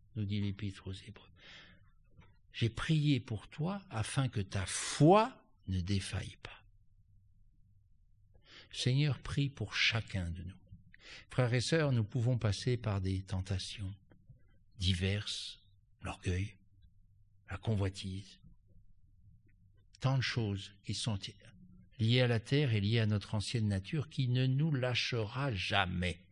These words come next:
Soyons-en certains. Soyons certains de cette chose-là, c'est que le Seigneur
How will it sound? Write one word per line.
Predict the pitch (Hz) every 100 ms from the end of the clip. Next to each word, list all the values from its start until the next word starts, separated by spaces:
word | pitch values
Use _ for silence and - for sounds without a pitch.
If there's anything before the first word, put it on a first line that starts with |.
| - - _ - - - - -
Soyons-en | - 110 110 95 90
certains. | 87 90 - - - - - - - - _ - _ - _ - - - - - - - _ -
Soyons | - 113 110 107
certains | - 113 - 110
de | 101
cette | - 90
chose-là, | - - 95 95 131 156
c'est | - 95
que | -
le |
Seigneur | 92 - - 82 80 95 107